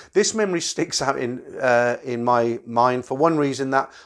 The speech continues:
I didn't actually do it in this time. I, I, I checked into this hotel in Pattaya, and it, before the Eastern E-, Inn or the Eastern E Hotel, whatever you want to call it now. And, um, I checked into this hotel and I didn't actually do that. I went out and,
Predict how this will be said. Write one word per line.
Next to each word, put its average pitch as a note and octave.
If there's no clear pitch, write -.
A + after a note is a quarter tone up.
I C#3+
didn't G3+
actually F3+
do G#3+
it F3+
in B2
this G#2
time. A2
I, C3
I, D3
I -
checked -
into F#3
this F3+
hotel D#3+
in D3+
Pattaya, G#2
and C3+
it, B2+
before C#3
the A2
Eastern G2
E-, F#2
Inn G2+
or F2+
the F#2+
Eastern F#2+
E -
Hotel, F#2+
whatever F#2+
you F#2
want F#2+
to F#2+
call F#2+
it F#2+
now. F#2+
And, C3
um, C3
I D3+
checked A3+
into F#3+
this D#3
hotel D3
and C3+
I D#3
didn't A3
actually G3
do B3
that. C3+
I C#3
went G3+
out F3
and, D3+